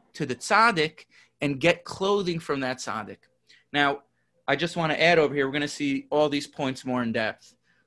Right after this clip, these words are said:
Uh, I actually wanted to find it, but I didn't have time to find it, actually. I once saw in the der-, that this sounds like a wild idea, that a person's getting into Olam Haba through a tzaddik, through somebody, s-,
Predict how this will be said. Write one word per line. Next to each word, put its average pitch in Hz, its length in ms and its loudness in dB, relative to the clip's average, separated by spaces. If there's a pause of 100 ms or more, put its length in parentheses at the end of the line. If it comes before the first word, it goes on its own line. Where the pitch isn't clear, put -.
(120)
Uh, 135 200 4
I 135 80 4
actually 147 280 0
wanted 143 180 2
to 127 60 0
find 135 360 0
it, 123 80 -2
but 113 100 -2
I 113 40 0
didn't 131 180 -2
have 123 120 -6
time 120 200 -6
to 117 80 -14
find 117 320 -4
it, 107 80 -4
actually. 113 360 -4
I 123 60 0
once 151 260 -2
saw 156 160 0
in 143 60 -2
the 131 80 -2
der-, 143 300 2
that 127 220 0
this 156 160 0
sounds 170 260 2
like 143 100 -4
a 147 60 0
wild 135 360 2
idea, 117 380 -2
that 107 300 -8 (320)
a 113 80 -6
person's 160 440 -2
getting 160 340 4
into 156 220 -6
Olam 147 320 0
Haba 170 460 4
through 147 180 0
a 127 60 2
tzaddik, 120 400 0 (260)
through 147 140 -4
somebody, 123 420 -4
s-, - 160 -10